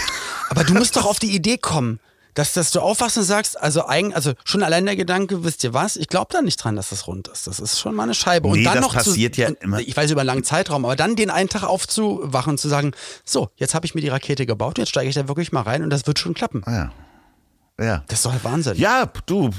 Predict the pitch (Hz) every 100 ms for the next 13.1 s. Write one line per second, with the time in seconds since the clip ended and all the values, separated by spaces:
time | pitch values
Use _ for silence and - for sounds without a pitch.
0 | 98 117 131 117 107 98 92 - - -
1 | - - - 113 98 87 - - 82 -
2 | 113 113 131 123 127 123 139 123 117 120
3 | 113 - 156 170 175 180 180 175 - 135
4 | 127 120 135 135 - 123 123 127 131 127
5 | 113 113 113 113 87 - - 120 139 135
6 | 135 135 127 - 117 113 113 113 107 _
7 | _ _ - _ - - 196 127 - _
8 | - - _ _ _ _ _ _ 262 -
9 | - 226 - 220 233 - 214 - - 226
10 | 202 190 110 98 113 - 85 170 143 113
11 | - _ _ _ _ _ _ - - -
12 | - 76 73 78 120 120 - 87 87 85